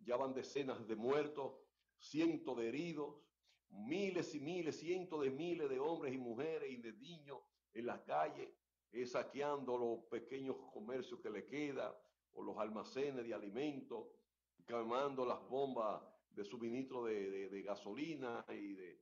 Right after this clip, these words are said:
y de, y de combustible. Eh, es decir, que es un desastre generalizado que hay en Haití, un estado completamente insurreccional, donde ya el gobierno central no tiene ningún tipo de control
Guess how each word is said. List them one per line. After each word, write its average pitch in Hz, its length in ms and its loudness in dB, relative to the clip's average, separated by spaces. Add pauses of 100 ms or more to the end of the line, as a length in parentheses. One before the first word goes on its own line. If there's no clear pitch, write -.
(300)
y 98 140 -8
de, 95 240 -4
y 90 120 -6
de 95 120 -4
combustible. 123 800 -4 (520)
Eh, 120 420 -2
es 165 80 0
decir, 147 420 2
que 135 140 0
es 135 320 -8
un 160 80 -12
desastre 160 720 0 (140)
generalizado 147 1200 2 (320)
que 117 200 2
hay 135 160 2
en 135 80 2
Haití, 120 520 -6 (160)
un 143 220 -2
estado 147 500 2
completamente 135 880 -2
insurreccional, 131 1400 -2 (480)
donde 117 720 0
ya 131 220 0
el 139 160 -6
gobierno 123 580 0
central 127 520 0
no 123 160 0
tiene 127 340 -2
ningún 117 360 -4
tipo 131 320 -4
de 113 120 -4
control 110 540 -4